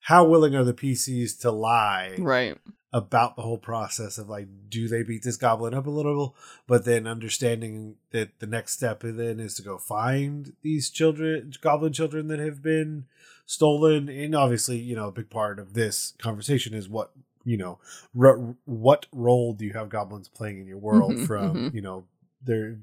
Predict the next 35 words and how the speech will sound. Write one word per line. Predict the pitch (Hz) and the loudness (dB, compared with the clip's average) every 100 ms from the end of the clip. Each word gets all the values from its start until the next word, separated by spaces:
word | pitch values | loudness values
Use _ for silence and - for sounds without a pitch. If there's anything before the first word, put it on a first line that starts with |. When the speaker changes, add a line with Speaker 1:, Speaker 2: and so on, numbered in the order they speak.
| - | -8
Speaker 1:
they've | 107 95 | -8 -8
been | 110 101 | -14 -14
P | 110 | -14
Cs, | 101 113 107 98 - _ - - - | -12 -10 -10 -10 -12 _ -20 -20 -4
um, | 113 110 104 | 0 0 -2
in | |
your | 101 | -10
game | 98 104 101 | -10 -12 -12
several | 95 95 | -16 -14
times | 104 95 | -14 -14
before, | 110 120 117 190 202 175 165 156 | -10 -8 -2 6 10 12 12 10
or | 143 123 117 | 4 2 0
is | 107 | -2
this | 110 | -8
the | - 110 | -8 -8
introduction | 98 110 104 - 104 | -8 -4 -4 -4 -12
of | 92 | -12
that | 98 | -12
concept? | - 117 110 110 101 _ | -6 -6 -6 -10 -12 _
But, | - 87 - _ _ _ _ 110 | -14 -12 -14 _ _ _ _ -6
um, | 92 87 95 _ _ _ _ - | -6 -8 -16 _ _ _ _ 0
yeah, | 135 110 | 2 4
I | 147 | 4
agree. | 143 143 98 117 | 4 0 -2 -2
The | 120 160 | 6 6
hardest | 123 143 135 - | 8 6 4 2
part | 127 107 | 2 2
is | |
selling | - 139 113 107 92 - - | 2 4 4 0 -6 -18 -14
the | 113 113 | -4 -2
initial | 113 131 - 113 | 2 2 2 -2
part | - 107 - | 0 0 0
where | 113 107 101 98 95 | -4 -2 0 -2 -2
this | 120 120 | -2 6
goblin | 127 113 110 101 101 | 6 6 2 -6 -14